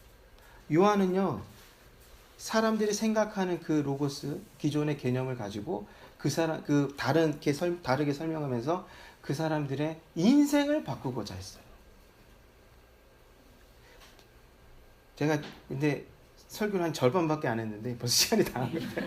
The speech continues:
<laughs> 나중에 오후에 이어가겠지만 이것은 사실 우리에게도 동일하게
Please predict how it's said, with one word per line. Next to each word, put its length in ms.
<laughs> 1500
나중에 260
오후에 260
이어가겠지만 840
이것은 600
사실 260
우리에게도 520
동일하게 720